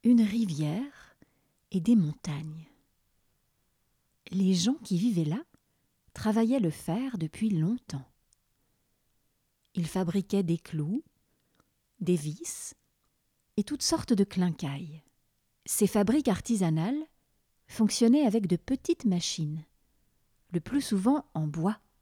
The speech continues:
consolidées de briques et de brocs. Mais le plus important ici était d'avoir du feu. Un bon foyer, bien brûlant,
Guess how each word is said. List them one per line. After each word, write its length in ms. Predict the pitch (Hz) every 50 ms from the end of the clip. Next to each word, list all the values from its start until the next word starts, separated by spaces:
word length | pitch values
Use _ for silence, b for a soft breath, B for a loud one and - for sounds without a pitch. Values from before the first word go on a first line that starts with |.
| _ _ _ _ _ _ _ _ _ _ _ _ _ _ _ _ _ _ _ _ _ _ _
consolidées 720 | - 254 254 254 - 277 254 247 240 196 185 180 214 262 - _ _ _ _ -
de 100 | 160 160
briques 380 | 156 - 156 180 214 220 - -
et 60 | 175
de 100 | 160 156
brocs. 540 | - - - 92 - - _ - - - _ _ _ _ _ _ _ _ _ _ _ _ -
Mais 140 | - 180 180
le 120 | 175 180 175
plus 320 | - - - 330 320 294
important 480 | 294 262 247 - 190 - - - 285 269
ici 480 | 185 147 - - - 160 185 277 349 _ _ _ _ _ _ _ _ _ _ _ _ -
était 240 | 165 - - 294
d'avoir 400 | 240 190 170 160 196 240 240 214
du 160 | 160 156 147 139
feu. 320 | - - - - 165 151 - _ _ _ _ _ _ _ _ _ _ _ _ _ _ _ _ _ _ _ _ -
Un 200 | 190 185 190 170
bon 320 | 156 156 160 202 254 277
foyer, 560 | 247 - - 180 165 156 139 143 151 - _ _ _ _ _ _ _ _ _ _ _ _ _ _ _ _
bien 460 | - 165 156 156 160 147 185 226 247 233
brûlant, 480 | 190 180 190 185 170 160 175 226 262